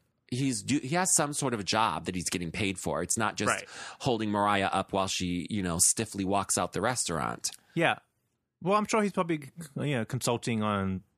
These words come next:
Speaker 2: stage production or
Speaker 1: Yeah,
Speaker 2: whatever.
Speaker 1: and, and choreography
Speaker 2: Stuff.
Speaker 1: and things
Speaker 2: Yeah.
Speaker 1: of that nature
Speaker 2: Yeah.
Speaker 1: in the creative realm.
Speaker 2: Yeah.
Speaker 1: So that's, I'm not mad at him.
Speaker 2: Nah.
Speaker 1: I'm still not mad at him.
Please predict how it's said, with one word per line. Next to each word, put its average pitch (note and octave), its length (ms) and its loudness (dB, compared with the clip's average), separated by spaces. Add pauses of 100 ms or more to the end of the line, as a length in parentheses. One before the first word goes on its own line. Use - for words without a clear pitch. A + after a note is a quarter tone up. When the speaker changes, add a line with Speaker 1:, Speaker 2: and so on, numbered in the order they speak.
(320)
Speaker 2:
stage - 320 -2
production G2+ 500 -4
or - 20 0
Speaker 1:
Yeah, B2+ 320 2
Speaker 2:
whatever. - 140 -2
Speaker 1:
and, G#2 280 -2
and G#2+ 520 -2
choreography G2 360 2
Speaker 2:
Stuff. G2+ 200 0
Speaker 1:
and F#2 320 0
things F#2+ 260 0
Speaker 2:
Yeah. - 40 0
Speaker 1:
of F2+ 60 -4
that F2 200 0
nature E2 480 -4
Speaker 2:
Yeah. A2+ 200 -2
Speaker 1:
in B2 180 0
the A2+ 80 0
creative G2 520 -2
realm. D#2 340 -2 (100)
Speaker 2:
Yeah. A#2 240 -6
Speaker 1:
So - 280 2
that's, A#2 340 0 (840)
I'm D3 80 0
not F#3+ 120 0
mad D3 200 2
at D3+ 80 0
him. D#3 300 -2
Speaker 2:
Nah. F#3 140 0 (640)
Speaker 1:
I'm G#3+ 320 0
still G#3 300 4
not F#3+ 220 2
mad A#2 220 2
at A2+ 60 0
him. G#2+ 400 -2